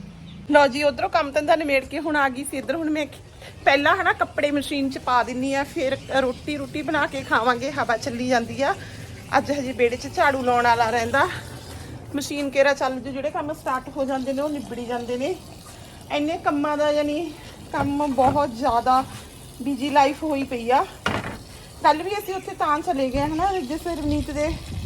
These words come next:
ਕੱਪੜੇ ਲਿਆਉਣ ਵਾਲੇ ਸੀਗੇ। ਇਹ ਹੋ ਗਿਆ ਵੀ ਫਿਰ ਹੁਣ ਆਹ ਕੱਲ੍ਹ ਨੂੰ ਸੰਡੇ ਦੀ ਛੁੱਟੀ ਸੀਗੀ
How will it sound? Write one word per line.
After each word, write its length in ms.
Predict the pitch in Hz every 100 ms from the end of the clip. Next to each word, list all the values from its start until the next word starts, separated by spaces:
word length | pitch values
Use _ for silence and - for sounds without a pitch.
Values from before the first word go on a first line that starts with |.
| - - - - -
ਕੱਪੜੇ 280 | - 311 302
ਲਿਆਉਣ 240 | 349 359
ਵਾਲੇ 220 | 302 285
ਸੀਗੇ। 400 | 254 247 294 302
ਇਹ 40 | 349
ਹੋ 180 | 311
ਗਿਆ 140 | 254 269
ਵੀ 140 | 277
ਫਿਰ 280 | 269 285 302 - - - - - - - - - - - - - - - - 233
ਹੁਣ 300 | 269 302 294
ਆਹ 540 | 294 285 262 311 311
ਕੱਲ੍ਹ 260 | 302 294 359
ਨੂੰ 120 | 381
ਸੰਡੇ 280 | 392 302 285
ਦੀ 120 | 277
ਛੁੱਟੀ 320 | 302 - 294
ਸੀਗੀ 320 | 349 247 196